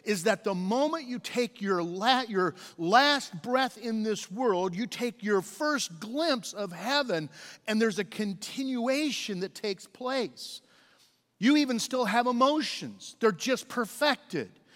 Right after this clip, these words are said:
Uh, David, when he describes coming before the eternal throne of God, he says that, "I will have joy in your eternal presence." A joy is an emotion, and God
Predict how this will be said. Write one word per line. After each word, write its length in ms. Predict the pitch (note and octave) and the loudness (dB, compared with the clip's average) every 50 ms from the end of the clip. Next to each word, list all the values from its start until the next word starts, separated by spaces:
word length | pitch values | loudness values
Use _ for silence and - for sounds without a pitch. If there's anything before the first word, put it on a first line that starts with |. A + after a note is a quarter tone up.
| - - - - | -20 -20 -14 0
Uh, 200 | - F3 F3 E3+ | 4 6 6 6
David, 560 | E3 C#3+ C3 A3+ A#3+ C4+ D4 C#4 A3 A3+ F3+ | 4 2 2 2 4 4 4 4 2 2 0
when 180 | E3 F3+ F3+ F3 | 0 -2 -4 -4
he 160 | D#3 F3 F#3+ | -4 -6 -4
describes 800 | D#3+ F3+ F3 - - - - G3+ A#3 A#3+ A#3+ A#3+ A3+ F#3 D3+ - | -4 -4 -4 -4 -4 -8 -4 2 4 6 6 6 4 0 -4 -8
coming 360 | - - - A#3+ B3 B3 A#3+ | -8 0 0 0 2 2 -2
before 420 | G#3 G#3+ G3+ - - A3+ A3 A3 | -2 -4 -6 -6 0 0 0 2
the 180 | F#3 F#3 F#3+ F3+ | 2 -2 -6 -6
eternal 420 | E3+ - - - A#3 B3+ C4+ C#4 | -8 -8 -8 -6 -2 0 0 0
throne 320 | C4+ - - B3 A#3+ A3+ G#3+ | -2 -4 -6 -4 -4 -2 -2
of 160 | G3+ E3 D3+ | -4 -6 -2
God, 400 | - A#3 A#3+ A#3+ A#3+ G#3 D#3 B2 - - - - - _ | 2 2 4 6 6 4 4 2 -4 -14 -20 -20 -6 _
he 120 | G#3 A#3 | 0 0
says 400 | G3+ - - B3 B3 A#3 A3+ F3 D#3+ | 0 0 2 4 4 4 4 4 0
that, 120 | A3 G#3+ - - - | 0 -2 -2 -6 -2
"I 160 | - G3+ A3 A3+ | 2 4 4 4
will 220 | A3 A3+ A3 G#3+ | 4 2 0 0
have 400 | G3 F#3 G#3 A3 G#3+ F#3+ F3+ D#3+ | 0 2 2 2 2 2 -2 -10
joy 1000 | D3+ D3+ C#3+ C#3+ E3 C4 D#4+ E4+ E4+ E4+ D#4+ C#4 A3 F3+ D#3+ D#3 D#3+ G3 G#3 G#3 - - - - - _ | -10 -10 -8 -4 -2 4 6 6 6 8 6 6 4 4 2 2 2 0 0 -2 -4 -10 -18 -20 -10 _
in 160 | - A3+ A3+ | -2 0 2
your 180 | A3+ A#3 A#3+ A#3 | 2 2 2 2
eternal 520 | A3+ A3 F#3 - - - C4+ C4+ C4+ C4+ | 2 0 -4 -6 -2 2 2 2 2 2
presence." 420 | - A#3 D4 C#4 A3 A#3 F3+ - - - - | 2 2 0 0 0 -2 -6 -6 -10 -6 -6
A 60 | G3+ | -6
joy 360 | D#3+ C3+ - B3 C#4+ D4+ D#4+ | -4 -2 0 2 4 4 4
is 200 | D#4 C#4 A#3 - | 4 2 0 0
an 80 | B3+ A#3 | 0 0
emotion, 500 | A3+ A#3+ C#4 D#4 E4 E4 - - C4 G3+ | 4 4 4 4 4 0 -2 -4 -4 -4
and 140 | F3 F3 D#3 | -6 -6 -2
God 380 | - B3 C4 C4+ C4+ C#4 B3+ | -2 0 2 4 4 2 2